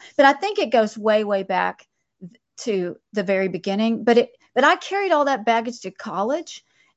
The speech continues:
and, uh, just kinda continued the process,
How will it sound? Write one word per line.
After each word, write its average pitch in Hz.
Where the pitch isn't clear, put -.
and, 214
uh, 202
just 254
kinda 220
continued 294
the 202
process, 220